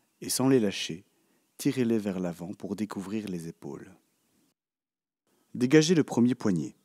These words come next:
La blouse doit passer complètement au-dessus de la main. Dégagez le deuxième poignet et ensuite le bras. Agrippez ensuite la blouse au niveau des deux épaules et retournez celle-ci en exposant la partie propre.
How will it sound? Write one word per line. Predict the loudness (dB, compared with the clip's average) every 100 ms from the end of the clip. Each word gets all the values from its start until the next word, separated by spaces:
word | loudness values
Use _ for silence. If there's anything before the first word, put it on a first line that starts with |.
| _ _ _ _ _
La | -2
blouse | -2 -2 -4 -2
doit | -4
passer | -2 -4 -4
complètement | -2 -2 0 0 0 0
au-dessus | -4 -6 -8 -6
de | -4
la | -4
main. | -6 -12 _ _ _ _ _ _ _ _ _ _ _ _ _ _ _ _ -10
Dégagez | -2 2 2 2
le | -2 -2
deuxième | -4 0 0
poignet | 0 -2 -2 -4 -10 _ -2
et | 0
ensuite | -2 -6 -8
le | -8
bras. | -8 -12 -18 _ _ _ _ _ _ _ _
Agrippez | -6 -6 -10 -2 0
ensuite | 0 -2 -8 -4
la | -4
blouse | -4 -8 -8 -10 -14 0
au |
niveau | 2 2 0
des | 0
deux | 0 -4
épaules | -4 -8 -8 -8 -12 _ -20 _
et | 0
retournez | 0 2 2 2
celle-ci | 2 -4 -4 -2
en | 2
exposant | 2 -2 -6 -2 -2
la | -2
partie | -8 -8 -10
propre. | -10 -16 -16 -20